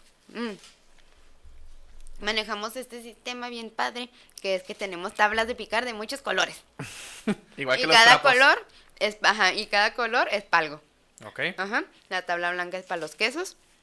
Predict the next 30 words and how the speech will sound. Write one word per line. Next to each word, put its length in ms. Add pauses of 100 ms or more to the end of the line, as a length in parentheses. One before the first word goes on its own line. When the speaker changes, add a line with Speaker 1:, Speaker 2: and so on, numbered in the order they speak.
(100)
Speaker 1:
y 140
los 160
panes. 340 (300)
La 180
tabla 240
roja 280
es 60
pa' 120
las 160
carnes 360
fri-, 200
para 160
las, 180
para 260
las 140
carnes 320
rojas 320
y 80
para 240
los, 340
este, 600
embutidos, 600 (360)
chorizos, 460
este, 280
salchichas, 460
todo 200
esto. 220 (520)
Este, 540
la 280
azul 480